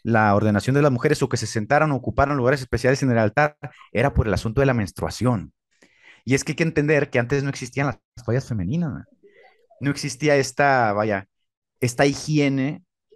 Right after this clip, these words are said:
en las mujeres como existe en la actualidad. Entonces, muchas mujeres, sin darse cuenta, terminaban menstruando en el altar. Entonces, imagínate el choque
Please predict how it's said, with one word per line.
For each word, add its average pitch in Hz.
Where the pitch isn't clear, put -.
en 107
las 98
mujeres 117
como 117
existe 110
en 117
la 107
actualidad. 101
Entonces, 127
muchas 143
mujeres, 143
sin 101
darse 113
cuenta, 143
terminaban 104
menstruando 117
en 110
el 87
altar. -
Entonces, 196
imagínate 233
el 147
choque 180